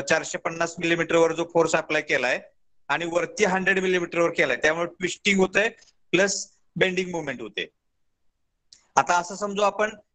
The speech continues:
त्या ट्विस्टिंग जे होतंय त्याला कन्व्हर्ट करूया बेंडिंग मध्ये आणि इक्विव्हॅलंट बेंडिंग मोमेंट कॅल्क्युलेट करू. And if we calculate that equivalent bending moment and we'll check by write-, writing the equation of bending moment. मगाशी जे सांगितलं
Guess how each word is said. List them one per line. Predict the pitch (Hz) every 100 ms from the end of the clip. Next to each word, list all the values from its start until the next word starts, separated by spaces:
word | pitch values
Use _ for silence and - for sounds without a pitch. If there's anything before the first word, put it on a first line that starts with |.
| -
त्या | 190 - -
ट्विस्टिंग | 208 - - 247 240
जे | 254
होतंय | 226 208 208
त्याला | 208 208 220
कन्व्हर्ट | 233 220 220 214
करूया | 220 214 208
बेंडिंग | 202 - 170 180 170 175
मध्ये | 160 156 156 _ _ _ _ _ _
आणि | - 165
इक्विव्हॅलंट | 175 - 202 208 208 202
बेंडिंग | 202 202 202
मोमेंट | 190 190 190
कॅल्क्युलेट | 180 - 165 -
करू. | 147 135 - _ _ _ _ _ _ _ _ _ _ _ _ _ _ _
And | 151
if | 156 202 202
we | 226
calculate | 214 208 196 220 214
that | 214 214
equivalent | 202 - 208 202 202
bending | 190 180 180 170
moment | 143 127 175 - _ _ -
and | 175 220 220 - _ _ 190
we'll | 220 220
check | 240 214 - - _ -
by | 175
write-, | 180 180 - 180
writing | 175 175 185
the | 185
equation | 185 180 180 196
of | 185 170
bending | 175 165 165
moment. | 151 139 143 -
मगाशी | 143 156 147 156
जे | 160
सांगितलं | 170 165 156 147